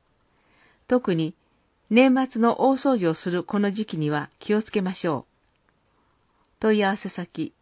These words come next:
生活環境課環境保全担当、県東松山環境管理事務所、電話零四九三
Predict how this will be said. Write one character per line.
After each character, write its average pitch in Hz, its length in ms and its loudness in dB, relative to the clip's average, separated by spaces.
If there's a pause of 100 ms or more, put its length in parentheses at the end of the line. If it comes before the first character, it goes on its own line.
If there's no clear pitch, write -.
(600)
生 254 260 2
活 254 260 -6
環 233 220 0
境 220 240 -2
課 - 300 -2 (420)
環 247 260 0
境 233 300 0
保 220 120 -2
全 233 260 2
担 220 200 -2
当、 139 400 -6 (1080)
県 196 320 0 (400)
東 247 400 0
松 247 260 0
山 180 360 0
環 233 240 0
境 220 340 0
管 233 320 0
理 220 160 -2
事 196 80 -4
務 190 140 -4
所、 - 240 -8 (840)
電 190 280 -2
話 175 220 -6 (640)
零 254 280 6
四 240 220 2
九 202 260 -2
三 165 340 -6